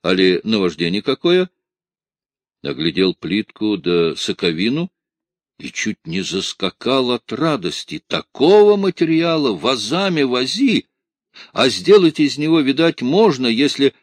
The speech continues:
со сноровкой выбрать да постараться. Что только! Стал тут смекать, какая ягода больше подойдет, а сам на то место уставился, где рука-то была. И вот опять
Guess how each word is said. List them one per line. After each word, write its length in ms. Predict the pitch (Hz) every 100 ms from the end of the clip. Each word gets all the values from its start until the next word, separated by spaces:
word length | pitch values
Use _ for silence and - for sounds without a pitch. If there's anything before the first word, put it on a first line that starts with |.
| _
со 240 | - 151
сноровкой 680 | 139 123 147 196 185 - 120
выбрать 600 | 107 113 214 139 90 - _ _ -
да 160 | 123
постараться. 840 | - 113 - 107 87 69 - - - _ _ _ _ _ _ _ _ _ _ _
Что 580 | - - - 139 170 185
только! 680 | - 107 - - - - - _ _ _ _ _ _ _ _ _ _ _
Стал 440 | - - 98 113
тут 240 | 113 113 113
смекать, 680 | - 101 113 98 90 82 -
какая 400 | 85 - 95 123
ягода 500 | 117 110 113 120 117
больше 340 | 107 113 -
подойдет, 760 | - 107 117 85 76 69 - - - - -
а 120 | 76
сам 360 | - 120 139
на 120 | 123 113
то 120 | 123
место 440 | 117 135 127 -
уставился, 680 | 117 - 127 135 127 - 123 - _
где 200 | - -
рука-то 400 | 101 104 143 -
была. 340 | 92 90 76 64 _ _ -
И 120 | -
вот 180 | 80 85
опять 480 | - 147 156 -